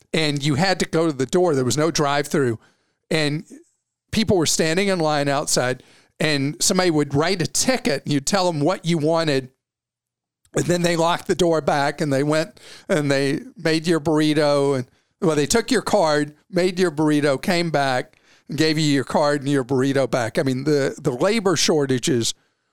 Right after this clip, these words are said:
are so extreme, and a lot of places are just adjusting hours. Chick-fil-A has been really upfront about it. You know, they don't have enough people to operate efficiently.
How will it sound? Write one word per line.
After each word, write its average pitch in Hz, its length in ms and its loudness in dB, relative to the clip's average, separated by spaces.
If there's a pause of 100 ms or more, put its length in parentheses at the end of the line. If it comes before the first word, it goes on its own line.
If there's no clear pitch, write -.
(160)
are 139 160 0
so 180 260 2
extreme, 143 680 0 (540)
and 135 560 0 (480)
a 175 100 0
lot 147 460 0
of 196 100 0
places 170 560 0
are 147 140 0
just 156 520 -2 (400)
adjusting 165 520 0
hours. 147 340 0
Chick-fil-A 180 760 0 (380)
has 165 160 0
been 147 300 -2
really 165 400 2
upfront 160 560 0
about 120 320 0
it. 110 100 -2
You 139 120 -6
know, 123 160 0
they 143 180 0
don't 175 200 -2
have 160 160 0
enough 151 280 -2
people 170 380 -2
to 143 60 0
operate 147 600 0
efficiently. 151 760 0